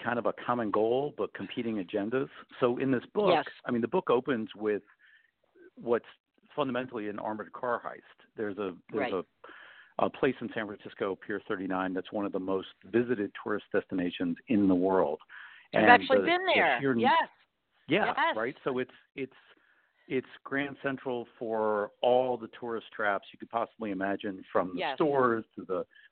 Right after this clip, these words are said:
Speaker 1: attractions. And parts of it, because of the local flavor, are charming. And the aquarium is great. There's a bunch of cool stuff there. But it's truly built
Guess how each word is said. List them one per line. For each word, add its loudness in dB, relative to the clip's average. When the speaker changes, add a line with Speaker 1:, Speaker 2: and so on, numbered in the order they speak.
Speaker 1:
attractions. -2
And -8
parts -4
of 0
it, -2
because -2
of -2
the 2
local 0
flavor, -4
are -6
charming. -4
And -12
the -8
aquarium -4
is -10
great. -2
There's -14
a -16
bunch -8
of -10
cool -2
stuff -2
there. 2
But 0
it's 0
truly 0
built 0